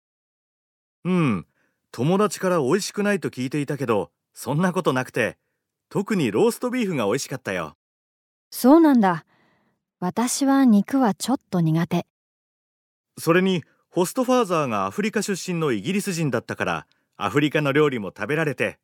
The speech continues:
Speaker 1: 美味しかったよ。
Speaker 2: 私のホストマザーはイタリア出身。優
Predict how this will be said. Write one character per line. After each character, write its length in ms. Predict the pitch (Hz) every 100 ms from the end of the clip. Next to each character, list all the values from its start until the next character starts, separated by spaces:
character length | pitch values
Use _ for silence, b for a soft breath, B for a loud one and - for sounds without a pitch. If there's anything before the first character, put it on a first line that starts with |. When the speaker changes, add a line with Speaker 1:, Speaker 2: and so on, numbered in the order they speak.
| -
Speaker 1:
美 60 |
味 100 | 190
し 80 | -
か 100 | 214
っ 60 | 170
た 100 | 123
よ。 280 | 113 170 - _ _ _ _ _ _ _
Speaker 2:
私 340 | 214 247 311 339
の 140 | 320
ホ 160 | 302 269
ス 80 | -
ト 120 | 311
マ 140 | 330
ザ 200 | 311 247
ー 20 |
は 260 | 180 160 - -
イ 120 | -
タ 100 | 180
リ 120 | 240 277
ア 80 |
出 140 | 262 269
身。 280 | - 262 240 _ _ _ _
優 100 | 185